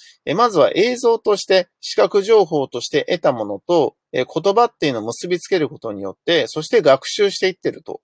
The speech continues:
いうことなんですね。えー、例えば、あの、猫、猫を見て、えー、猫って言ってるから、あ、こういうのを猫っていうのかなって学習してるわけです。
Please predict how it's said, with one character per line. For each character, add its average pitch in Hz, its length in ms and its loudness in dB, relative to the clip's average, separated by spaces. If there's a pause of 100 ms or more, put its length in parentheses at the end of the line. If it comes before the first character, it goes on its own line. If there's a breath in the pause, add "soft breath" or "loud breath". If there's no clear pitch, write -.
い - 80 -10
う 120 80 -8
こ 113 100 -8
と 101 100 -8
な 92 40 -12
ん 92 40 -14
で 95 40 -16
す - 140 -8
ね。 151 140 -2 (520 loud breath)
え 156 140 4
ー、 180 160 -2
例 220 100 6
え 196 40 4
ば、 147 280 4 (160)
あ 139 160 4
の、 127 480 2 (540)
猫、 139 580 0
猫 180 340 2
を 123 60 2
見 143 160 -4
て、 156 320 2
え 123 120 0
ー、 120 40 -6
猫 151 300 -2
っ 104 60 -8
て - 180 -10
言 104 100 -6
っ - 20 -16
て - 140 0
る 147 100 -2
か - 120 0
ら、 131 240 4
あ、 127 80 2
こ 202 240 2
う 233 60 2
い 240 100 -4
う 240 40 -4
の 233 120 0
を 143 80 2
猫 147 280 -6
っ - 60 -12
て 120 100 -10
い 135 40 -4
う 143 40 -4
の 113 120 -6
か - 100 -8
な 110 120 -4
っ - 80 -14
て 117 100 -8
学 113 180 -2
習 147 160 -4
し - 60 -10
て 147 100 -4
る 139 60 2
わ 135 80 0
け - 80 -14
で - 100 -18
す。 - 180 -14